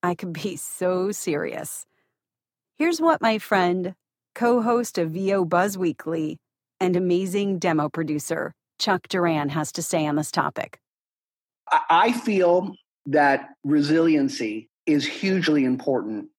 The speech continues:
Speaker 2: to anybody in the entertainment world, specifically, and even more so probably in voiceover than any other profession.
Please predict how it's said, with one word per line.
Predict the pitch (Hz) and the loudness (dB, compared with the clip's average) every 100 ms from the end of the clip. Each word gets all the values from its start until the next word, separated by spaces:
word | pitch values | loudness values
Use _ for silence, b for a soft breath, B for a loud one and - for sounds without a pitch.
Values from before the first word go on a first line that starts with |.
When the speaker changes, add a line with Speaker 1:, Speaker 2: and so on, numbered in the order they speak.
| - | -12
Speaker 2:
to | - - | -6 0
anybody | 160 147 113 110 107 | 2 2 2 -2 -6
in | |
the | 110 107 | -8 -8
entertainment | 110 104 120 107 95 110 | -8 -8 -8 -8 -10 -8
world, | 110 101 90 - _ _ - | -6 -6 -8 -12 _ _ -16
specifically, | - - 120 - - 214 214 120 - 95 - - _ _ _ | -16 -8 -8 -8 -4 -2 -2 -8 -8 -14 -16 -20 _ _ _
and | - 113 | -8 -4
even | 120 110 | -4 -2
more | 113 143 | -2 0
so | 160 - 101 | 0 -4 -6
probably | - 90 92 107 | -6 -8 -10 -14
in | 98 | -14
voiceover | 104 147 151 - 98 - - _ _ - | -4 0 0 -4 -10 -16 -20 _ _ -8
than | 113 | -4
any | 117 113 | -4 -4
other | 107 104 | -6 -8
profession. | 104 - 110 95 - | -10 -4 -2 -2 -8